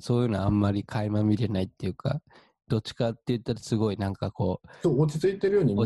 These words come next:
Speaker 2: るじゃないですか。
Speaker 1: 落ち着いてて、知識、
Speaker 2: あの、
Speaker 1: 知識人でみたいな。
Speaker 2: そう。
Speaker 1: ね、冷静でみたいな。
Speaker 2: あれは、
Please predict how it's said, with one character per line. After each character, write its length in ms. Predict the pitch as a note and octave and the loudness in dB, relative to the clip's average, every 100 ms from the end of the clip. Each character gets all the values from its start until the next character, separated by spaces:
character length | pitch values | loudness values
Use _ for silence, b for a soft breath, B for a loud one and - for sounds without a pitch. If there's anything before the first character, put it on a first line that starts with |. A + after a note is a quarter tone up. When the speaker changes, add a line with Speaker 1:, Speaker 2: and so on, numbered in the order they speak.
| A2+ | 2
Speaker 2:
る 80 | |
じ 120 | G2+ B2 | 2 0
ゃ 0 | |
な 60 | |
い 40 | A#2+ | 0
で 40 | |
す 40 | |
か。 40 | G#2+ | -2
Speaker 1:
落 40 | |
ち 0 | |
着 0 | |
い 0 | |
て 140 | A#2+ A#2 A2 G#2 G2+ | -2 -2 -2 -2 -2
て、 60 | - - - | -6 -10 -2
知 120 | A2 | -2
識、 120 | - | -2
Speaker 2:
あ 20 | |
の、 60 | - | -2
Speaker 1:
知 140 | A#2+ | 0
識 280 | A2 - A#2 | 0 0 0
人 300 | G#2 G#2+ G#2 | 2 2 2
で 160 | G#2 G2+ | 0 -2
み 100 | G2 | -4
た 140 | G2+ | -6
い 80 | G2 | -6
な。 200 | G2 G#2+ - | -8 -12 -2
Speaker 2:
そ 200 | A2+ F#2+ - - | 0 0 -4 -4
う。 60 | A2 | -2
Speaker 1:
ね、 100 | G#2+ | 0
冷 220 | A2 C#3 | 2 2
静 80 | A3 | 2
で 80 | G#2+ | 2
み 40 | |
た 100 | G#2+ | 2
い 20 | |
な。 80 | G#2 | 2
Speaker 2:
あ 0 | |
れ 0 | |
は、 160 | A#2+ | 0